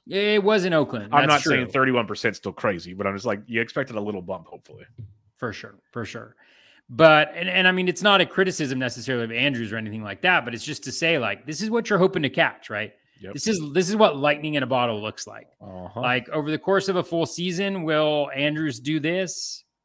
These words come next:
Speaker 1: You know, pro-,
Speaker 2: Mm-hmm.
Speaker 1: no. He,
Speaker 2: No.
Speaker 1: yeah, he absolutely won't.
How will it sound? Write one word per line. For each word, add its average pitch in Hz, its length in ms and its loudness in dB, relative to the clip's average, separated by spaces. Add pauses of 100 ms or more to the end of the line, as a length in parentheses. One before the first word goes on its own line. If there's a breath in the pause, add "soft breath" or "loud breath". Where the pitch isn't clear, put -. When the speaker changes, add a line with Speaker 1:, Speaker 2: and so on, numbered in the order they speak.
(180)
Speaker 1:
You 107 120 -20
know, 95 380 -20
pro-, 135 140 -2
Speaker 2:
Mm-hmm. - 460 -8
Speaker 1:
no. 95 220 -4 (560)
He, - 160 -18
Speaker 2:
No. 120 80 -16 (120)
Speaker 1:
yeah, 120 200 -14
he 131 160 -2
absolutely 143 560 -4
won't. 131 260 -4